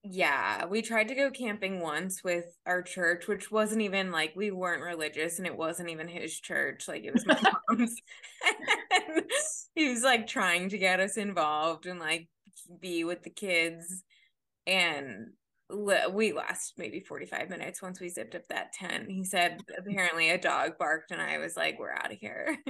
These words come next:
Speaker 1: <laughs>
Speaker 2: <laughs>
Speaker 1: I was also afraid of dogs when I was a kid. <laughs> Important note to the story. Anyway, back to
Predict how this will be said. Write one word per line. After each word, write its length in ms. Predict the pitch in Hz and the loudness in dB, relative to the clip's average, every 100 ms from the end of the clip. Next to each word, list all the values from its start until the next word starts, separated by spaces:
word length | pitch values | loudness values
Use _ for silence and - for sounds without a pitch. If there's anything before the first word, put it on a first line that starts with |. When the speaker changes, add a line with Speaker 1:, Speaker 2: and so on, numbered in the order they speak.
| 254 - | -8 -2
Speaker 1:
<laughs> 640 | 226 185 - _ - - 226 | 0 0 -6 _ -20 2 2
Speaker 2:
<laughs> 0 | - - - - - 349 - - _ - 247 269 254 - 208 | 2 -4 -14 -16 -6 -6 -6 -14 _ -6 -2 -2 -4 -6 0
Speaker 1:
I 60 | 208 | 2
was 120 | 170 | 2
also 260 | 123 - | 0 -4
afraid 240 | - - - | -12 -10 -10
of 80 | - | -8
dogs 300 | - - - | -10 -10 -4
when 100 | 233 | 0
I 40 | |
was 100 | 226 | 2
a 60 | - | 2
kid. 840 | - 254 349 339 - 359 - - - 247 - - _ | 4 4 4 2 2 -2 -2 -6 -6 -14 -12 -16 _
<laughs> 460 | - - - - | -20 -18 -20 -6
Important 480 | 214 214 190 131 185 | -2 0 2 0 0
note 240 | 190 185 - | -2 -2 -6
to 100 | 202 | -8
the 80 | |
story. 480 | 190 - 233 151 - - | -8 -2 0 0 -2 -2
Anyway, 440 | 247 233 156 - | 0 0 0 -2
back 300 | 208 208 277 - - - - | 0 0 0 -6 -8 -6 -2
to 840 | 247 226 180 175 170 170 165 | 0 2 2 4 2 2 -2